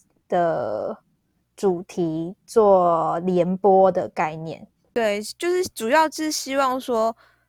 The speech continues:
Speaker 2: 因为我们还是有很多想，就是想要讨论议题跟听众朋友们分享，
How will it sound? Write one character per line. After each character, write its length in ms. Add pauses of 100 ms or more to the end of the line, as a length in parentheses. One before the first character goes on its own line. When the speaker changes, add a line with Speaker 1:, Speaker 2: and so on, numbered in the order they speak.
(400)
Speaker 2:
因 60
为 80
我 140
们 100 (120)
还 180
是 120
有 140
很 160
多 160
想， 240 (380)
就 100
是 80
想 160
要 80
讨 240
论 160
议 100
题 160
跟 400
听 160
众 140
朋 80
友 60
们 200
分 320
享， 180